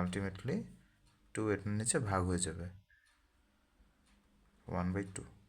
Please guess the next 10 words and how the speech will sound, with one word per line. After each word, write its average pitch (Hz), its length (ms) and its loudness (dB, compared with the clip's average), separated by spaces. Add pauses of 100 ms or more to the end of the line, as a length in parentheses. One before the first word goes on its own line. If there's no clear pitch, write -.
(100)
তাহলে 90 200 0 (100)
x - 20 0 (100)
এর 101 100 -2
মান 98 180 2
হচ্ছে - 240 -2 (1700)
one 98 180 2
by 107 100 6 (120)
two, 87 100 -2 (120)
মাইনাস 104 280 4 (140)
ওয়ান 95 140 6